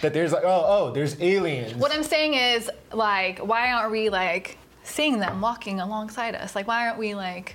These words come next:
Speaker 1: They don't wanna be seen. I mean, the way,
Speaker 2: Obviously,
Speaker 1: the
Speaker 2: if they
Speaker 1: way
Speaker 2: fucking come here and they capture, get captured.
Speaker 1: Okay, but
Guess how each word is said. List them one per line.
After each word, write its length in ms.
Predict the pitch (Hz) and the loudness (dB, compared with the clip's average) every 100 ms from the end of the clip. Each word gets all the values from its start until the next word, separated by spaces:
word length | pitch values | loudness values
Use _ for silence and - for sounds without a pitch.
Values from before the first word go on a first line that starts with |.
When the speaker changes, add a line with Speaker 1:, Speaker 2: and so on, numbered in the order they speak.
| 117 | -4
Speaker 1:
They 120 | 127 | -2
don't 140 | 160 151 | 0 0
wanna 180 | 175 | 0
be 160 | 147 131 | 0 -2
seen. 640 | - 147 139 101 95 101 - | -2 -2 -2 -4 -8 -12 -6
I 80 | 139 | -2
mean, 220 | 160 123 | 0 0
the 100 | 135 | 2
way, 80 | 277 | 2
Speaker 2:
Obviously, 400 | 370 381 - 403 | 2 0 0 0
Speaker 1:
the 60 | |
Speaker 2:
if 80 | 370 | 0
they 80 | 339 | 0
Speaker 1:
way 60 | 359 | 0
Speaker 2:
fucking 260 | 349 330 | 0 -2
come 200 | 330 359 | -2 -2
here 300 | 339 285 302 | 0 0 0
and 100 | 320 | 0
they 120 | 262 269 | 0 -2
capture, 380 | 277 311 - - | -2 -2 -4 -6
get 140 | 240 | -6
captured. 360 | - 302 147 131 | -4 -2 0 2
Speaker 1:
Okay, 140 | |
but 100 | 135 | 0